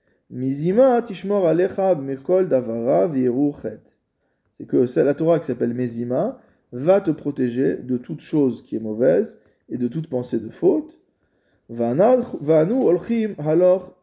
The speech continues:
vedavar, vedabar bedivre Torah. Il dit, en fait, nous, on est en train de marcher en disant des divrei Torah, et donc, euh, il n'y a pas de raison qu'il nous arrive quoi que ce soit. Donc, il était sûr, entre guillemets, de la refoua.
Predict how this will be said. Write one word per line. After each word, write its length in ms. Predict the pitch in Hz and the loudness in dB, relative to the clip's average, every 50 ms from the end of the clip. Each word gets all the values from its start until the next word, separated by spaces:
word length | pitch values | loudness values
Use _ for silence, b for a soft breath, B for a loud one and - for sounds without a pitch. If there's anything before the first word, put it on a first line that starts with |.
| _ _ _ - | _ _ _ -4
vedavar, 800 | 135 139 131 123 131 131 127 151 170 175 175 175 170 - - - _ _ _ _ | -4 -2 0 0 0 0 2 2 2 2 2 0 0 -4 -10 -16 _ _ _ _
vedabar 640 | 147 127 104 135 135 127 127 120 120 131 143 151 147 | -6 -4 -2 -2 0 0 0 2 2 2 2 2 2
bedivre 360 | 131 120 117 117 113 117 120 | 0 -2 -4 -4 -2 -2 -2
Torah. 340 | 120 123 117 104 101 - - - _ _ _ _ _ _ _ _ | -2 -4 -6 -8 -8 -10 -12 -18 _ _ _ _ _ _ _ _
Il 60 | - 120 | -12 -8
dit, 80 | 117 | -6
en 80 | 113 117 | -6 -2
fait, 260 | 117 175 175 170 160 | 2 2 2 2 2
nous, 100 | 170 180 | -2 -2
on 160 | 170 143 131 | 0 0 -2
est 40 | 127 | -2
en 100 | 123 123 | -2 -2
train 160 | - - 147 | -4 -4 -4
de 60 | 139 | -4
marcher 460 | 131 127 127 - - 139 127 113 110 b b b b b b _ | -2 -4 -4 -4 -2 -2 -2 -2 -2 b b b b b b _
en 300 | - - 117 120 117 117 | -12 -10 -8 -6 -4 -4
disant 260 | 113 120 123 135 139 123 | -6 -4 -2 0 0 0
des 100 | 117 110 | 0 -4
divrei 240 | 110 107 110 110 | -4 -4 -6 -6
Torah, 420 | 110 101 110 123 139 185 - - b b b b b b b b 117 | -4 -4 -2 -2 -2 -2 -2 -6 b b b b b b b b -6
et 100 | 127 113 | -6 -4
donc, 440 | 127 147 165 175 175 175 - - - - - | -2 -2 -2 -2 -4 -8 -14 -20 -16 -10 -8
euh, 360 | 117 110 117 110 98 76 - - - | -6 -4 -4 -4 -6 -6 -8 -12 -12
il 60 | - | -8
n'y 60 | 127 123 | -6 -4
a 60 | 113 | 0
pas 140 | - 156 160 | 0 0 2
de 60 | 139 | 2
raison 300 | 127 123 127 147 160 160 | 2 0 0 0 -4 -6
qu'il 160 | 160 135 131 | -6 -8 -6
nous 120 | 127 117 | -4 -2
arrive 220 | 117 117 127 123 123 | 0 0 0 -2 -2
quoi 100 | - 117 | -6 -6
que 60 | 113 | -4
ce 60 | 113 113 | -6 -4
soit. 180 | - - 202 | -2 -2 0
Donc, 200 | 185 143 131 - | 0 -2 -2 -2
il 60 | 131 | -2
était 160 | 123 117 131 131 | 0 0 -2 -4
sûr, 360 | 127 - - 262 240 185 147 | -2 0 2 2 4 4 2
entre 180 | 139 135 143 | 0 -2 -4
guillemets, 380 | 135 135 139 147 165 190 214 226 b b b b b b b - | 0 0 0 0 0 -2 -4 -6 b b b b b b b -8
de 140 | 123 127 135 | 0 2 4
la 220 | 135 135 127 123 | 4 6 4 2
refoua. 800 | 123 143 147 - - 135 123 123 151 175 - - - - _ | 2 0 -2 -2 -2 0 2 2 2 2 0 -4 -8 -16 _